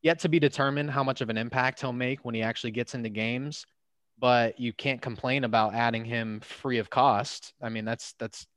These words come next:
at the very least a trade chip that Eddie has now. I would say his only areas that are needing attention are kind of what we think of as, at least for me, the positional afterthoughts of the lineup. So tight end,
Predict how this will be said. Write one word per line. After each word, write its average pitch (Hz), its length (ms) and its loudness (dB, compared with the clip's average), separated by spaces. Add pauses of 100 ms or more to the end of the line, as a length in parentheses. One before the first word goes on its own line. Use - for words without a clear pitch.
(120)
at 123 80 -12
the 117 100 -2
very 123 260 4
least 110 300 -2
a 101 40 -6
trade 117 320 -4
chip - 240 -6
that 104 120 -2
Eddie 104 160 -2
has 113 320 0
now. 101 360 -6 (600)
I 135 60 0
would 147 120 2
say 180 160 6
his 160 180 6
only 160 260 2
areas 151 540 6
that 131 140 2
are 120 60 0
needing 123 300 0
attention 160 720 -4
are 113 640 4 (160)
kind 139 180 0
of 120 80 -2
what 123 120 2
we 123 140 0
think 131 280 -4
of 131 200 2
as, 110 360 -4
at 123 80 -2
least 131 200 -2
for 123 100 -4
me, 117 140 0
the 117 120 -4
positional 113 560 -4
afterthoughts 135 640 0
of 135 100 -2
the 139 80 -2
lineup. 139 460 0
So 110 280 -4
tight 117 280 0
end, 113 300 -2